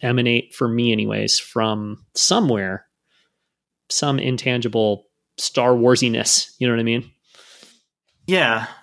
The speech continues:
Speaker 2: And, I mean, I think, like, Star Wars has always been a vehicle to tell,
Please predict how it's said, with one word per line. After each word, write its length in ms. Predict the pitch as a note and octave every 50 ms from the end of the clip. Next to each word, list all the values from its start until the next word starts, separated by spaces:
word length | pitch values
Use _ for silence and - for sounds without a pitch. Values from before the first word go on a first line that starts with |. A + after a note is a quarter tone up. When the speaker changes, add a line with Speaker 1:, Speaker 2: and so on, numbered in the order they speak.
| _ _
Speaker 2:
And, 180 | D#3+ F3 G3 G#3
I 120 | F3 F#3+
mean, 160 | G3+ G#3 G#3
I 120 | G3+ F#3+ F#3+
think, 220 | G3 A#3 G#3+ G3
like, 160 | F3+ D#3 C#3+
Star 240 | - - - D#3 C#3
Wars 320 | C#3 C3+ C3+ C3+ C3+ - -
has 160 | - C#3+ C3 B2+
always 360 | A#2 A#2 B2 B2 B2+ A#2 A#2
been 180 | A#2+ A#2+ A#2
a 80 | A#2 A2+
vehicle 460 | A2 A#2+ A#2+ A2+ A2+ A2+ A2+ G#2+ A2
to 160 | - - A#2+
tell, 640 | A#2 A#2 - - B2+ A#2+ A#2+ C#3+ A#2 A#2 A#2 A#2 -